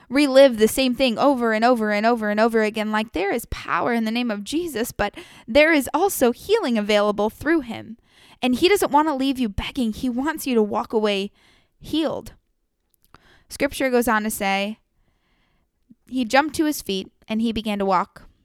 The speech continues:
Then he went with them into the temple courts, walking and jumping and praising God.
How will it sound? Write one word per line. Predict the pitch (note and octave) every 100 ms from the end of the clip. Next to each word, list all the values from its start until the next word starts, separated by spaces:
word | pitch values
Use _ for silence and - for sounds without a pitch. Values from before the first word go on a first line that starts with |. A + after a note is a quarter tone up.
| _ _
Then | - A#3+
he |
went | A#3+ B3
with | B3+ A#3+
them | G#3
into | G#3 G#3+
the | A3+
temple | G#3+ A#3+ G#3 A3+
courts, | F#3+ F#3+ - -
walking | G3 - B3+ B3+
and | A#3+
jumping | G#3 G3 G3+ G3+
and | G3
praising | - G3+ G3+ G3
God. | F#2+ -